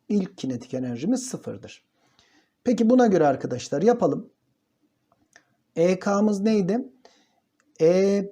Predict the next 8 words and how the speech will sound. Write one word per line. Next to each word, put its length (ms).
P 420
son 380
eksi 640
E 380
P 440
ilk 320
olarak 440
yazacağım. 580